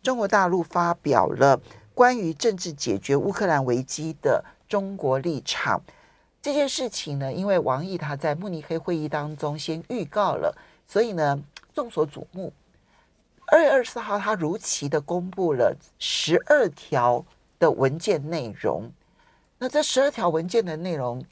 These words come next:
到底要如何的来评估？它牵涉到了中国大陆对自己在全世界的大国定位是什么，它也牵涉到俄乌战争有没有可能出现一个契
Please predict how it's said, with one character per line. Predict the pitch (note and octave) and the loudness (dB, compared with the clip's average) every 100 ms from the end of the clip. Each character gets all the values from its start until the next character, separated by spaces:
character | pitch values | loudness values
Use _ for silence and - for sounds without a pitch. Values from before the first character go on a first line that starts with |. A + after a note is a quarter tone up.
| _ | _
到 | D4 F#3+ | -2 0
底 | |
要 | F#3 | 0
如 | E3 D3 | 0 0
何 | - C3+ | -4 -4
的 | B2+ C#3+ B2 | -2 0 0
来 | A2 F#2+ | 0 -2
评 | - C3 C#3+ | -4 -8 -8
估？ | - | -8
它 | - | -10
牵 | - C#4+ C#4 | -6 -4 -4
涉 | - B3+ | -2 0
到 | A#3+ G#3+ | 4 4
了 | E3+ D3 C#3+ - _ _ - | 8 6 4 -8 _ _ 0
中 | D4+ | 2
国 | C4 | 4
大 | A#3 | 4
陆 | G#3+ | 2
对 | G3 G3+ | 2 -2
自 | F3+ - | -4 -8
己 | F3 - - - | -8 -8 -10 -2
在 | D#3+ | -2
全 | C#3+ - B2 | -2 -4 -4
世 | D3 G3+ C#3+ | -4 -4 -6
界 | - F3 C#3+ | -6 -2 -2
的 | A2 F#2 | -2 -2
大 | - - | -2 -2
国 | B2 | -4
定 | C3 E3 | -4 -4
位 | C#3 C3 | -6 -8
是 | B2+ | -8
什 | - - - | -8 -8 -8
么， | B1 - _ _ _ _ - | -10 -10 _ _ _ _ -2
它 | E4 | 0
也 | G3 | 0
牵 | - G3+ | -2 -2
涉 | G#3 | -2
到 | G3 F#3+ - | 0 0 2
俄 | A3+ | 2
乌 | G3+ | 2
战 | F3+ F#3 D#3 | 0 -2 -2
争 | E3+ D#3 D#3+ - _ _ - | -2 -2 -2 -10 _ _ -2
有 | F3 | 0
没 | D3+ F3+ | 2 2
有 | D4 | 2
可 | D4 - A#2 | 2 -4 -8
能 | G#2 | -10
出 | - E3+ | -8 -6
现 | - E3+ | -4 -4
一 | C#3+ | -4
个 | C3 | -6
契 | - - G3 | -6 -6 -4